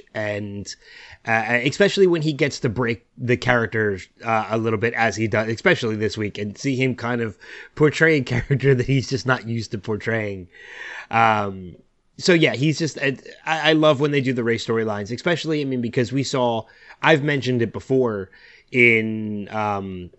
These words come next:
oh God, what was the name of the episode when they did the King Arthur?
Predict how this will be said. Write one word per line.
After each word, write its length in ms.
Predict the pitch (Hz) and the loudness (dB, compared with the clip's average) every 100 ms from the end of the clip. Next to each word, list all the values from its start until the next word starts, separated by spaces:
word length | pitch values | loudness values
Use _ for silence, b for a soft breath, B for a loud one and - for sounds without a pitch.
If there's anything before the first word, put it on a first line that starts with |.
| - | -10
oh 220 | 120 104 | -8 -6
God, 300 | 120 107 98 | -4 -4 -4
what 120 | 117 | -4
was 160 | 131 107 | -4 -2
the 100 | 120 | 0
name 200 | 120 117 | 0 2
of 60 | |
the 100 | 113 | 0
episode 400 | 107 104 - 110 | 0 -2 0 0
when 100 | 107 104 | 0 0
they 100 | 104 | 2
did 180 | 117 | 0
the 60 | 95 | -2
King 180 | - 104 | -6 -4
Arthur? 460 | 98 95 98 87 | -4 -4 -4 -6